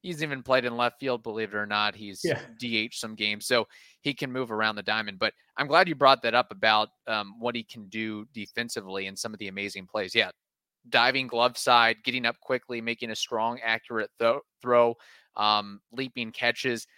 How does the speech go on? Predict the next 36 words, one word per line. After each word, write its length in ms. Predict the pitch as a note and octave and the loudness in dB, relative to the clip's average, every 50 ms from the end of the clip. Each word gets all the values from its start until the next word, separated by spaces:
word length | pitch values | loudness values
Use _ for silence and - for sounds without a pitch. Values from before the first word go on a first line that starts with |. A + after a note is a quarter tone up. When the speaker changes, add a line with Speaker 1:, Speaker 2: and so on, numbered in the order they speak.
| _ _ _ _ _ _ _ | _ _ _ _ _ _ _
Speaker 1:
One 240 | D#3 D#3+ F#3+ G#3+ | 2 4 4 4
thing 160 | F#3+ G#3 F#3 D#3+ | 4 0 -2 0
that 140 | C3+ A#2+ | 2 4
I 80 | B2 C3+ | 4 4
really 260 | C#3 C3+ C3 B2 B2+ | 4 2 0 -4 -4
noticed 380 | B2 B2 B2 A#2+ A#2+ A2+ - - | -2 -2 -2 -2 -2 -4 -6 -2
about 260 | G#2+ G2+ G2 F#2+ F2+ | 0 0 0 0 -2
him, 480 | - - D3+ C#3+ B2 A2 G2 F#2 F#2+ - _ - | -4 -2 0 2 2 2 0 -2 -10 -16 _ -6
at 140 | A2 G#2 | -6 -6
least 220 | G#2 A2 G#2+ - G#2+ | -6 -8 -10 -10 -10
on 80 | G2+ | -10
the 60 | G2 F#2 | -10 -8
defensive 460 | G#2 C3 C3 - - A#2 - G#2+ - | -8 -8 -10 -10 -12 -14 -14 -14 -8
side 220 | - G#2+ G2+ F#2+ | -4 -4 -2 -2
of 80 | F#2+ - - | -4 -8 -8
things, 280 | G#2 G2+ G2+ G2 - - | -8 -8 -8 -10 -6 -2
was, 320 | G#2 G#2+ G#2+ G2 - - - - - - _ _ _ - | 2 2 2 0 -2 -6 -16 -20 -20 -20 _ _ _ 0
uh, 280 | G#2+ G#2+ G#2+ G2+ G2+ G2 - _ _ _ _ _ _ _ _ _ _ _ _ _ _ C3 B2+ | 2 4 4 4 4 0 -4 _ _ _ _ _ _ _ _ _ _ _ _ _ _ -16 -10
the 420 | A#2+ B2 A#2+ A#2 A#2 A2+ A2 A2+ - _ _ _ - | -6 -4 -4 -2 -2 -4 -6 -8 -10 _ _ _ 8
accurate 640 | C3 D3+ E3 - - - E3+ C#3+ C3 A2+ G#2 - _ _ _ _ _ _ _ | 8 8 8 6 4 2 4 6 6 4 4 2 _ _ _ _ _ _ _
throw, 480 | - D3 D3 C#3+ B2+ G#2 E2+ F2 _ _ _ _ _ | 0 4 6 6 6 6 2 -2 _ _ _ _ _
getting 320 | - D3+ D3+ D#3 - E3 C#3+ | 0 0 2 2 2 2 2
it 140 | C#3 C#3 G3+ | 2 2 2
Speaker 2:
Mm-hmm. 120 | A#3 A3+ - - D3 | 0 -2 -6 -6 -4
Speaker 1:
to 300 | C#3 C3+ C3+ C3 B2+ B2+ | -4 -2 -2 -2 -4 -4
the 100 | A#2 A2+ | -6 -8
first 460 | - _ - C#3 C#3 C#3+ - - C#3 | -8 _ -4 -2 -2 -2 -4 -6 -4
baseman's 840 | C3+ C3 C3+ B2+ - - - C#3+ C3 B2 B2 B2 A#2+ - - - - _ _ _ _ _ _ - | -2 -2 -2 -2 -6 -8 -6 -6 -6 -6 -6 -8 -10 -10 -10 -10 -12 _ _ _ _ _ _ -12
chest 560 | - - - D3 B2+ A2+ G2+ - - - - - _ - | -4 2 2 4 4 2 0 -4 -8 -10 -10 -14 _ -8
or 200 | B2 A#2 A#2 A2+ | -4 -4 -4 -2
neck 320 | A2+ B2+ B2+ A#2 G2 F2+ | 0 2 4 4 2 0
Speaker 2:
Yeah. 60 | - - | -4 -6
Speaker 1:
where 180 | B2 A#2+ A#2 | -4 -2 -2
they 160 | A2+ A#2 A#2+ | 0 0 0
don't 220 | A#2 B2 B2+ C3 B2 | 2 0 0 0 0
have 200 | B2+ B2 A#2+ | 0 0 0